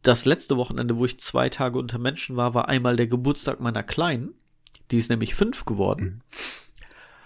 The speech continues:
Speaker 1: Und dann mussten wir am Sonntagvormittag zur Sportwoche. Yay!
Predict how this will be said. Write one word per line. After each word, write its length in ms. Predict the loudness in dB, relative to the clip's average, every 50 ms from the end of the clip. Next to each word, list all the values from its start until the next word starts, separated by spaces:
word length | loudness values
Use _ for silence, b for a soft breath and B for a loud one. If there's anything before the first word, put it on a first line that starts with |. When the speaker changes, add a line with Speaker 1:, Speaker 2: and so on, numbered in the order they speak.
| B B B B B B _ _ _ _ _ _ _ _ _ _
Speaker 1:
Und 360 | 8 8 8 8 4 -2 -2 -2
dann 140 | 0 0 0
mussten 320 | -2 -2 -2 -2 -2 0
wir 100 | 2 2
am 120 | 2 2 0
Sonntagvormittag 1400 | 0 2 0 0 0 -2 -2 -2 -2 -2 -4 -10 -8 -8 -6 -2 0 -2 0 0 -4 -6 -4 -4 -4 -4 -6 -8
zur 240 | -6 -4 -4 -2 -2
Sportwoche. 840 | -4 -6 2 4 4 4 4 4 4 4 4 4 2 -4 -4 -4 -8
Yay! 680 | -8 -6 -2 0 0 2 2 2 2 0 -2 -6 -10